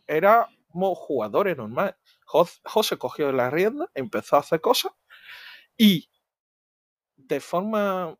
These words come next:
natural empecé a ayudarla y, eh, ayudarle a hacer cosas y de repente estaba, mm, di-, eh,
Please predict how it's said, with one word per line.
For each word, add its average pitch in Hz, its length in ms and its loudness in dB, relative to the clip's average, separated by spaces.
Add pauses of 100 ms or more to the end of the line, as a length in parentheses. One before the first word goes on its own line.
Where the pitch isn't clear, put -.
natural 160 580 0 (500)
empecé 156 420 0
a 160 40 6
ayudarla 180 640 2
y, 139 240 -10
eh, 156 320 0
ayudarle 160 460 4
a 135 60 6
hacer 160 240 -2
cosas 233 420 0 (540)
y 185 240 0
de 143 120 4
repente 139 380 2
estaba, 220 400 4 (140)
mm, 160 240 -8 (180)
di-, 139 220 -2
eh, 123 580 0